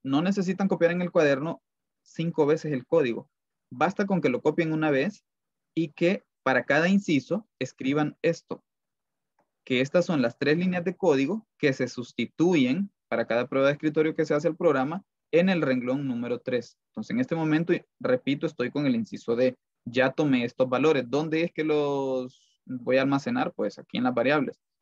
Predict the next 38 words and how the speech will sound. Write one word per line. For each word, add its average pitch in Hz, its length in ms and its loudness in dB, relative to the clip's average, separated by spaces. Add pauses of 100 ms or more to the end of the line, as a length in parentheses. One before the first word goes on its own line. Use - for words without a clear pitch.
(120)
Ya 117 80 0
lo 123 100 0
tengo 120 200 -4
almacenado. 123 540 -2
La 113 100 -4
variable 117 360 -2
A, 113 100 -2
el 110 120 -10
tres, 190 320 0
en 156 60 -4
la 127 80 -2
variable 117 320 -2
B, 120 80 -4
el 117 160 -8 (240)
dos 139 360 -2
y 147 40 -4
en 131 60 -2
la 117 60 -4
variable 120 300 -2
C, 143 320 -4 (1000)
el 127 140 -6
número 120 300 -4
cuatro. - 300 -4 (1040)
La 143 200 4
siguiente 151 420 0
instrucción, 180 800 -2 (2250)
la 117 100 0
línea 135 260 2
de 151 100 0
código 117 720 0 (400)
en 143 100 -4
número 156 300 0
cuatro, 139 400 -2 (480)
contiene 147 340 -2
una 180 140 -4
sentencia 123 480 -4
de 117 80 0
decisión. 151 580 -4